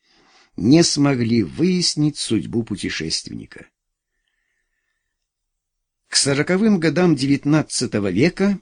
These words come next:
на востоке Австралии была исследована сравнительно широкая полоса от южного тропика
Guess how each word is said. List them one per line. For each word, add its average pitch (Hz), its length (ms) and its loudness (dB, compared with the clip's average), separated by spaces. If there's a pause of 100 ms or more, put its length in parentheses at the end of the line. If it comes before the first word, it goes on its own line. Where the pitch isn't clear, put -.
на 104 180 -6
востоке 120 520 0
Австралии 135 760 -4 (560)
была 156 340 2
исследована 165 680 2
сравнительно 160 760 2
широкая 156 480 0
полоса 82 560 -6 (480)
от 127 260 0
южного 117 640 2
тропика 170 760 0